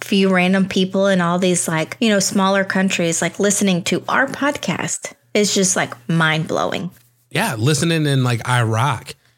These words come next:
Speaker 1: Yeah.
Speaker 2: and Australia. <laughs> Like,
Speaker 1: I
Speaker 2: it's
Speaker 1: think we
Speaker 2: crazy
Speaker 1: have
Speaker 2: to
Speaker 1: two
Speaker 2: think.
Speaker 1: listeners in Iran, Australia.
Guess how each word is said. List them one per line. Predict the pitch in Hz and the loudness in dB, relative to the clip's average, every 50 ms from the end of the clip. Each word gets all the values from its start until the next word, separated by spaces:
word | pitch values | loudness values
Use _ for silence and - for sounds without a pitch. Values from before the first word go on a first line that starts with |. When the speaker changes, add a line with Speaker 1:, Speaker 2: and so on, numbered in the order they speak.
| _ _ _ | _ _ _
Speaker 1:
Yeah. | - 180 120 127 | -4 0 2 2
Speaker 2:
and | 117 117 123 117 113 - - _ - | 2 2 2 0 -2 -4 -6 _ -6
Australia. | - 123 113 - - - - 135 117 107 - 175 - 123 | -4 -2 -2 -2 -2 -2 0 0 0 0 -2 -2 0 2
<laughs> | 123 | 2
Like, | 139 151 | 2 2
Speaker 1:
I | 220 | 2
Speaker 2:
it's | 165 - | 2 2
Speaker 1:
think | 311 330 - | 2 2 4
we | 339 | 4
Speaker 2:
crazy | 330 285 | 4 4
Speaker 1:
have | 226 190 | 2 2
Speaker 2:
to | 165 | 2
Speaker 1:
two | 160 - 254 | 2 2 2
Speaker 2:
think. | 277 269 | 2 4
Speaker 1:
listeners | 233 185 170 - 180 175 170 180 | 2 2 2 2 0 0 2 2
in | 175 170 175 | 0 0 0
Iran, | 170 170 165 160 165 165 170 175 180 202 214 - - - - - - - | 0 0 0 0 0 2 2 2 2 0 0 -2 -6 -14 -18 -10 -4 -2
Australia. | 170 170 - - - - 185 185 196 208 220 240 240 240 247 240 240 | -2 0 0 0 0 2 2 2 4 2 2 2 2 2 0 -2 -4